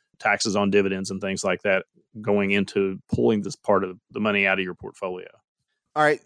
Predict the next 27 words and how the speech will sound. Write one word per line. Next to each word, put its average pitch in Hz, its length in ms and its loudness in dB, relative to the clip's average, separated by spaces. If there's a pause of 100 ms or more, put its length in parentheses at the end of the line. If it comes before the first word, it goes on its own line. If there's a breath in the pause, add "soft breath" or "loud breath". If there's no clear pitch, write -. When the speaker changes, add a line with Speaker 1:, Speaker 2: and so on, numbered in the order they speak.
Speaker 2:
So 180 420 0 (140)
even 220 240 0
if 147 120 0
no 156 240 0
legislation 139 680 0
passes, 117 520 0
we 135 200 0
already 123 300 2
have 110 220 2
it 90 120 -4
set 117 260 0
up 113 260 0
to 110 120 -6
where 95 360 2
that 104 220 -2
top 113 260 2
tax 107 320 0
rate 110 220 0
and 92 180 -8
I 92 120 -4
guess 104 160 -2
some 98 160 -4
other 101 160 0
taxes 87 500 -4 (100)
are 90 200 0
going 98 320 -4
to 82 500 -2